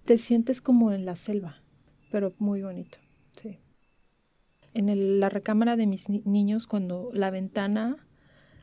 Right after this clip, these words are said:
tú veías atrás y había unos árboles hermosos, donde te quedabas ahí en la noche, si no tenías la televisión prendida o algo, escuchabas solo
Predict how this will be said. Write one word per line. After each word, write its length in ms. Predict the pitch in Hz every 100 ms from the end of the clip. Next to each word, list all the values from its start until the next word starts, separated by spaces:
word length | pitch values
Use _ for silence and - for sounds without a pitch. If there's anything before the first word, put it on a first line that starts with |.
| _ _ _
tú 100 | 214
veías 340 | 226 226 220
atrás 320 | 240 233 214 226
y 40 |
había 180 | 208 208
unos 240 | 214 208
árboles 580 | 202 180 175 185 208 -
hermosos, 840 | 180 175 170 180 - 240 247 - _ _ _
donde 300 | 202 196 196 - 214
te 120 | 240
quedabas 380 | 240 240 262 285
ahí 240 | 262 247 254
en 100 | 240
la 80 |
noche, 640 | 226 233 233 - 262 269 269 _
si 280 | - - 214
no 260 | 214 220 226
tenías 420 | 233 226 220 226
la 100 | 214
televisión 480 | 208 196 185 202 196
prendida 460 | 202 202 202 208
o 80 | 202
algo, 180 | 202 233
escuchabas 540 | 233 208 - 208 196
solo 500 | - 214 196 196 190